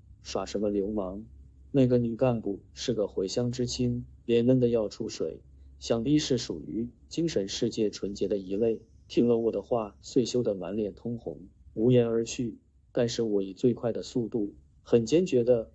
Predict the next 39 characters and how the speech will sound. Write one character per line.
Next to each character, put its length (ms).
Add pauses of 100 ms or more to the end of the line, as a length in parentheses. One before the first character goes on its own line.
换 240
了 80
一 100
个 120
窑 220
洞 200
住， 240 (300)
而 160
且 180
对 180
那 160
些 180
女 220
人 200
说， 340 (160)
她 140
们 160
必 120
须 200
收 260
敛， 220 (320)
必 160
须 180
避 160
人。 400 (540)
她 160
们 160
故 180
意 140
装 240
糊 180
涂， 280 (420)
捏 160
斜 160
着 100
眼 240
睛 220
问 180
我 220